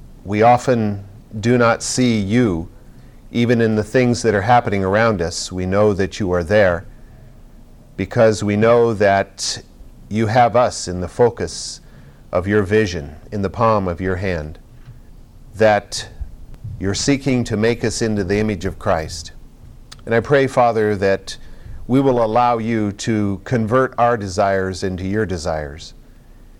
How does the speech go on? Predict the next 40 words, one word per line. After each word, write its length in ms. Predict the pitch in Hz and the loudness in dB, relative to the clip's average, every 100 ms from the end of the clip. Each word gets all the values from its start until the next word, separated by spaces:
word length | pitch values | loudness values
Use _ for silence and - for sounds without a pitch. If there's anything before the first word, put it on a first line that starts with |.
| - - 339 - | -20 -20 -16 -6
And 200 | 107 107 | -4 2
Lord, 340 | 117 123 120 | 2 2 0
that 320 | 107 101 101 - | 0 0 -2 -8
the 100 | 98 | -10
study 440 | - 131 127 123 | -4 0 0 0
of 80 | 101 | -4
the 80 | 104 | -2
Word 180 | 117 | 0
of 140 | 113 90 | -2 0
God 320 | 110 113 107 | 2 2 -2
will 160 | 95 92 | -6 -4
be 260 | 113 110 | -2 -2
the 140 | 92 87 | -2 -4
primary 460 | 123 120 110 101 | -2 0 0 -2
instru-, 500 | 117 131 - 107 85 - | -2 -4 -6 -6 -4 -2
instrument 480 | 156 - 95 87 | -4 -4 -6 -6
by 160 | - 90 | -2 -2
which 280 | 92 104 - | -2 -6 -8
you 80 | 85 | -6
do 180 | 104 | -4
that, 280 | 104 82 73 - - - - - - - - - - | -2 -4 -6 -18 -20 -20 -20 -20 -20 -20 -20 -20 -2
helping 340 | 117 120 107 | -2 0 -2
us 140 | 107 - | -4 -4
to 160 | - | -4
understand 680 | 120 117 - - 131 123 104 | -4 -4 -4 -2 0 0 -2
your 220 | 95 95 | -2 -4
nature 420 | 90 117 123 - 104 | -2 -2 -2 -4 -4
and 100 | 92 | -2
your 100 | 92 | -2
attributes, 840 | 98 98 101 92 80 - - - - - - - - | -2 -4 -6 -6 -6 -10 -16 -16 -20 -20 -20 -20 -10
the 80 | 113 | -6
true 260 | - 160 | 0 0
meaning 360 | 139 143 135 98 | 2 0 0 -2
of 140 | 92 | -4
your 120 | 87 92 | -4 -2
name, 520 | 113 113 90 71 90 - - - - - | 0 0 -4 -8 -16 -20 -20 -20 -20 -14
and 140 | 92 | -6
who 140 | 110 139 | 0 2
you 220 | 131 117 | 2 2
are 420 | 120 101 78 | 2 0 -4